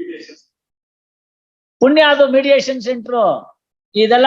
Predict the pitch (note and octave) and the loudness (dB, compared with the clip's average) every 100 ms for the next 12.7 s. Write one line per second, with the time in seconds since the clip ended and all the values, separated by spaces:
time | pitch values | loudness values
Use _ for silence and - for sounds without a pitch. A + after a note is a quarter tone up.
0 | B3+ A3 B3 C4+ C4+ B3+ B3+ A#3+ B3+ G#3 | 0 -2 -2 0 0 0 -2 -4 -6 -6
1 | A3 C#4 C#4 - B3+ G#3+ A#3 C4 C4+ B3 | -8 -6 -6 -4 -6 -6 -8 -4 -4 -4
2 | A3+ A#3+ A#3+ G#3+ B3 B3 A#3+ A#3 A#3+ A#3+ | -6 -10 -10 -6 -6 -4 -6 -4 -4 -4
3 | G#3+ C4 B3+ B3 A#3+ A3+ G3 A#3+ B3 A#3 | -4 -4 -2 -2 -4 -6 -4 -4 -4 -10
4 | - A3+ G#3+ G3+ C#4 B3 A#3 A#3 A3 - | -14 -16 -12 -10 -4 -4 -2 -4 -6 -10
5 | _ _ _ _ - - _ _ _ _ | _ _ _ _ -20 -20 _ _ _ _
6 | - - _ _ _ _ _ _ _ F3+ | -20 -20 _ _ _ _ _ _ _ -2
7 | G3 F#3 G#3+ A#3+ A3+ G3+ G3+ G3+ F3+ F3 | 2 4 4 2 0 -4 -2 -2 0 0
8 | G3 F#3 E3 E3 D3 D3 G#3 G3 - - | -2 -2 -6 -8 -8 -2 -2 -2 -6 -8
9 | F3+ F3+ G#3+ G#3+ F3+ E3+ D#3 E3 C3+ A2 | -8 -6 -6 -6 -6 -4 -2 -2 -6 -10
10 | - F#2+ _ _ _ A#3 A3+ G#3+ G3 A3+ | -16 -20 _ _ _ 0 2 0 0 0
11 | F3 F#3 G3+ G3 F#3+ E3 F3 F3 E3 F3 | 0 0 0 0 -2 -2 -2 -2 -2 -4
12 | F3 D3 F#3+ D3+ E3 D#3+ D#3+ | -6 -8 -8 -6 -6 -6 -6